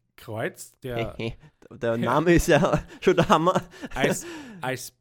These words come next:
Speaker 1: Priester irgendeinem Kardinal im Vatikan, äh,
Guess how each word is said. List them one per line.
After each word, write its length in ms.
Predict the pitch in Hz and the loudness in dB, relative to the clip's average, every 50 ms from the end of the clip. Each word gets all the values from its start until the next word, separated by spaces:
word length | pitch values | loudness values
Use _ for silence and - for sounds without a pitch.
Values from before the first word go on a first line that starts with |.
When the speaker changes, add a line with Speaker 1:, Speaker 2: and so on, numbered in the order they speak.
| _ _ | _ _
Speaker 1:
Priester 1080 | - 123 110 117 131 147 175 190 - - - - 185 180 185 185 190 190 190 185 - _ _ _ _ _ | -14 -12 -10 -8 -6 -6 -6 -6 -8 -10 -6 -4 -2 0 0 2 2 0 0 -2 -6 _ _ _ _ _
irgendeinem 500 | - 151 160 160 160 147 139 139 139 139 | -4 -4 -2 -2 -2 -4 -4 -4 -4 -6
Kardinal 760 | - - - 123 120 131 131 123 123 113 117 127 143 165 175 | -10 -10 -10 -10 -8 -8 -6 -6 -6 -4 -4 -2 -2 -4 -4
im 180 | 170 151 143 123 | -4 -6 -8 -8
Vatikan, 840 | 113 113 131 - - - 160 - 180 160 151 151 147 151 151 147 - _ _ _ _ _ _ _ _ _ _ _ _ _ _ _ _ _ _ _ - | -6 -8 -8 -10 -12 -16 -14 -10 -8 -6 -6 -6 -6 -6 -8 -10 -12 _ _ _ _ _ _ _ _ _ _ _ _ _ _ _ _ _ _ _ -8
äh, 320 | 120 120 123 123 123 120 | -6 -6 -4 -4 -4 -6